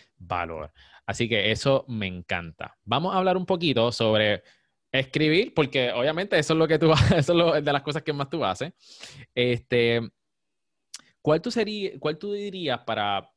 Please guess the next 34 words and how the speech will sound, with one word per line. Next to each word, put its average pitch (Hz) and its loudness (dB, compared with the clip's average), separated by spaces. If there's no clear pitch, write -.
las 117 -6
personas, 117 -10
nosotros 123 -6
que 131 -6
tenemos 113 -6
blogs, 98 -4
nosotros 92 -12
que 104 -12
tenemos 95 -10
podcasts, 95 -6
emprendedores 107 -4
que 120 -6
quieran 107 -6
mejorar 101 -4
quizá, 101 -6
eh, 87 -14
su - -10
exposición 110 -10
en 95 -10
línea? 98 -10
Vamos 123 -2
a - 0
hablar 156 -2
sobre 151 0
primero, 143 -2
sobre 110 -2
cuál 147 0
quizás 170 -4
tú 160 -4
dirías 151 -2
que 139 -4
es 131 -4
la 143 -2
fórmula 117 -2